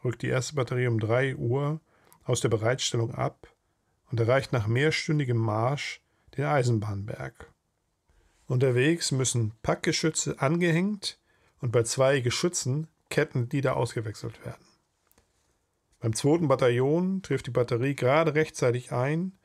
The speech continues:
um erfolgreich einen starken feindlichen Angriff abschlagen zu können. Darauf stößt die Batterie zum dritten Bataillon, dem sie zur Unterstützung des Angriffes zugeteilt war.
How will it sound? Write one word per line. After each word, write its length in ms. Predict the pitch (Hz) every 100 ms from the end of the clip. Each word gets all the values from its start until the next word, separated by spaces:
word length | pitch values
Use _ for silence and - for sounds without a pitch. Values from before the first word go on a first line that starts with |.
| _ _ _ _
um 120 | 127
erfolgreich 720 | 131 - 143 170 - 170 165
einen 160 | 160 123
starken 460 | - - 139 156 135
feindlichen 480 | - 143 135 110
Angriff 480 | 139 127 131 131 - _ -
abschlagen 500 | 127 - 113 107 98
zu 140 | 120
können. 260 | - - - _ _ _ _ _ _ _ _ _ _
Darauf 260 | - 127 120
stößt 260 | 156 151
die 60 | 160
Batterie 500 | 143 123 127 139 165
zum 180 | 165 127
dritten 240 | 131 131
Bataillon, 720 | 123 120 113 113 131 165 175 - _ _ _ _ _ -
dem 180 | 135
sie 140 | 131 160
zur 140 | -
Unterstützung 640 | 135 131 - 165 - 170
des 240 | 143 117 -
Angriffes 540 | 147 151 139 131 131
zugeteilt 640 | - 131 113 113 104 101 -
war. 300 | 60 -